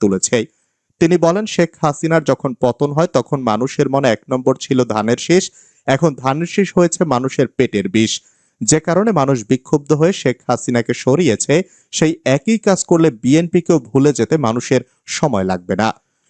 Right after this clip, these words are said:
কৃষক শ্রমিক জনতা লীগের সভাপতি বলেন, জামায়াত ইসলামী আজ অনেক লাফালাফি করছে।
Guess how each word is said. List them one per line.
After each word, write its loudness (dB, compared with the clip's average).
কৃষক 0
শ্রমিক 0
জনতা 0
লীগের 0
সভাপতি -2
বলেন, 0
জামায়াত 0
ইসলামী 0
আজ 2
অনেক 0
লাফালাফি 0
করছে। 0